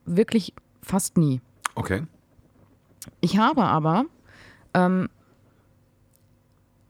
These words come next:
Speaker 1: also man, ich glaube, es geht allen so,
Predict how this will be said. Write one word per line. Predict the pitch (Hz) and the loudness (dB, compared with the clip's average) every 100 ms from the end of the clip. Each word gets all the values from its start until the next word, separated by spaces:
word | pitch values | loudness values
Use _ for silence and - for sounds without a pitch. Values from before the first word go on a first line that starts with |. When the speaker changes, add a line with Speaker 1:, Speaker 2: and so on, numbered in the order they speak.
| _ _ _ _ _ _ _ _ _ _ _ _ | _ _ _ _ _ _ _ _ _ _ _ _
Speaker 1:
also | 175 165 | 0 2
man, | 160 156 - _ _ _ _ | 0 0 -4 _ _ _ _
ich | - | -6
glaube, | - 180 190 | 0 2 2
es | - | -2
geht | 156 - _ _ _ | -4 -6 _ _ _
allen | 160 190 233 | 2 2 2
so, | 226 254 | 2 0